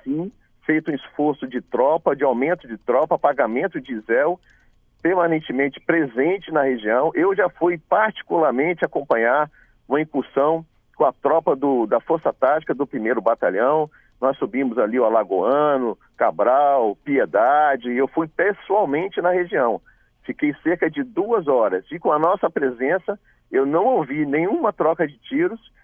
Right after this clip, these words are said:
e nenhum fogos. Então, eles se aproveitam no momento que a nossa tropa não assumiu ainda, né, algumas vacâncias, alguns vagos de policiamento, para fazer esse tipo de, de disputa, esse tipo de sol-, soltura de fogos,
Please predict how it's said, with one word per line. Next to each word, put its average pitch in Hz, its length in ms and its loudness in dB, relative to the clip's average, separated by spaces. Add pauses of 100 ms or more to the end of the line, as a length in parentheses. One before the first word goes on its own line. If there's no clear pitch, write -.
(180)
e 151 140 -2
nenhum 160 300 2
fogos. 120 500 0 (400)
Então, 156 340 0
eles 160 260 -2
se - 80 -2
aproveitam 180 840 0
no 190 120 2
momento 139 540 0 (400)
que 147 140 0
a 139 100 4
nossa 143 340 0
tropa 135 300 0
não 156 220 2
assumiu 139 500 0
ainda, 139 440 0
né, 170 280 -2 (260)
algumas 123 420 0
vacâncias, 135 840 -2
alguns 120 380 -2
vagos 151 460 0
de 135 80 -6
policiamento, 131 800 -4 (460)
para 139 220 2
fazer 147 480 0
esse 165 220 -2
tipo 156 380 -8
de, 139 140 -16 (140)
de 113 400 -4
disputa, 156 680 -2 (340)
esse 131 220 -4
tipo - 240 -6
de 113 120 -16 (100)
sol-, 135 320 -2
soltura 151 460 -2
de 123 100 -8
fogos, 135 540 -2